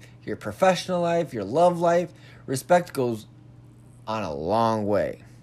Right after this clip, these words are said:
Well, that about wraps up everything I have, you know. Like I said, don't act out in anger. Make sure you go check out the new Suicide Silence songs,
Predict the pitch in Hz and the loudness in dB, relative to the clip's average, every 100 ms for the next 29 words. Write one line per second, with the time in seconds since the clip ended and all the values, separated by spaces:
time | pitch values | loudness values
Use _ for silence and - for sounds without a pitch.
0 | - - - - - - - - - - | -20 -20 -20 -20 -20 -20 -20 -20 -20 -20
1 | - - - - - - - - 175 226 | -20 -20 -20 -20 -20 -20 -20 0 4 6
2 | 185 160 143 143 139 - 143 135 131 123 | 8 10 10 10 6 4 2 4 2 0
3 | 127 110 107 113 110 107 104 - 110 107 | -4 -4 -2 -2 0 -2 -8 -14 -10 -6
4 | 101 98 90 98 - - - - - - | -4 -4 -6 -12 -20 -20 -20 -20 -20 -20
5 | - - - - - - - - - - | -20 -20 -20 -20 -20 -20 -20 -20 -20 -16
6 | - 127 123 113 - 113 110 101 - - | -2 0 0 -2 0 2 2 0 -8 -20
7 | - - - 156 143 135 131 110 - 120 | -20 -12 -6 0 0 2 2 2 -4 -4
8 | 120 117 117 120 - - - - - - | -2 0 0 -2 -6 -18 -20 -20 -20 -20
9 | - - - - - - - - - - | -20 -20 -20 -20 -20 -20 -20 -20 -20 -20
10 | - - - 143 160 185 156 156 - 151 | -20 -20 -8 -4 0 2 4 2 0 0
11 | 143 143 139 120 131 127 - 143 143 143 | 4 4 4 2 0 0 0 0 0 0
12 | 135 - 139 131 131 131 123 - - 139 | 0 2 2 4 4 0 -6 -6 0 2
13 | 131 131 127 | 2 0 -2